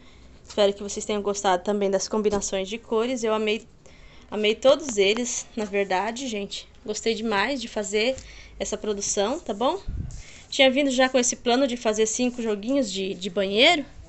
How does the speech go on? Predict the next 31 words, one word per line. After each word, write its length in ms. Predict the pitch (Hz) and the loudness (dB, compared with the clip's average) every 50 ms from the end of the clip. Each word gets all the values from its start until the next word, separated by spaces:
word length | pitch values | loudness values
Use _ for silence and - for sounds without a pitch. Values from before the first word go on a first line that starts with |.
| - - - - - - - - - - | -18 -20 -20 -20 -20 -20 -20 -14 -6 -6
E 80 | - | 4
daí, 240 | 190 214 220 233 254 | 6 8 8 8 8
quando 420 | 254 - 285 285 285 262 277 285 | 6 4 4 4 4 4 4 4
a 100 | 285 269 | 4 4
nossa 260 | 262 254 240 247 - 247 | 4 2 0 0 0 2
amiga 240 | 240 240 220 233 | 2 2 2 2
Lauren 320 | 226 220 220 220 220 226 226 | 4 6 6 6 6 4 6
veio 260 | 214 226 233 233 233 | 8 8 8 6 6
com 100 | - 240 | 2 2
essa 240 | 226 220 214 - 226 | 2 2 2 0 -2
ideia 340 | 208 190 202 208 208 208 202 | 4 8 8 8 8 8 4
de, 160 | 208 214 - - - - - - - - - - - - - - - - - - - - - - - - - - - - - - - - - - - - - - - - | 2 -4 -6 -6 -16 -20 -20 -20 -20 -20 -18 -18 -18 -18 -18 -20 -20 -20 -20 -20 -20 -20 -20 -18 -18 -18 -18 -20 -20 -20 -20 -20 -20 -20 -20 -20 -18 -18 -16 -14 -10 -8
da 180 | 208 190 220 202 | -2 0 2 2
hashtag, 680 | 202 226 - 220 - - - - 226 233 269 277 269 | 6 6 4 4 4 -2 2 6 8 8 8 8 8
aí 200 | 277 262 277 277 | 6 6 8 6
eu 120 | 294 294 294 | 6 4 4
achei 200 | 285 - 294 262 | 2 2 2 4
mais 180 | 254 254 269 277 | 4 4 4 4
legal 260 | 294 277 277 285 294 | 4 4 4 4 4
ainda, 340 | 311 302 254 220 202 190 185 | 4 2 2 2 2 0 0
né? 200 | 190 202 214 208 - - - - - - - - - - - | 0 -2 -4 -4 -6 -6 -6 -6 -6 -8 -8 -8 -10 -10 -8
Aí 400 | 202 202 202 208 202 208 214 233 | -6 -4 -2 -2 -2 0 0 0
a 60 | 233 | 0
gente 320 | 226 233 233 - - 240 | 0 -2 -2 -2 -6 -4
já 240 | 226 226 220 226 220 - - - - - - - - - - - | -2 0 0 -2 -2 -8 -18 -20 -20 -20 -20 -20 -20 -18 -2 4
faz 220 | 240 226 240 233 | 6 6 6 6
em 140 | 254 262 254 | 4 4 4
grupo, 360 | 226 240 240 240 240 247 247 | 4 4 2 2 2 0 2
né? 240 | 226 214 226 294 370 - - - - - - - - - - | 2 2 0 0 -2 -4 -10 -20 -20 -20 -16 -12 -12 -10 -6
Essa, 380 | - 208 - - - 214 214 202 - - - - - - - - - - - - - - - - - - | -4 -4 -4 -2 -4 -4 -4 -6 -10 -20 -20 -20 -20 -20 -20 -20 -20 -20 -20 -20 -20 -20 -20 -20 -10 -6
essa, 540 | 208 208 202 - - 220 208 202 202 208 | -6 -6 -6 -4 -2 0 0 0 0 -2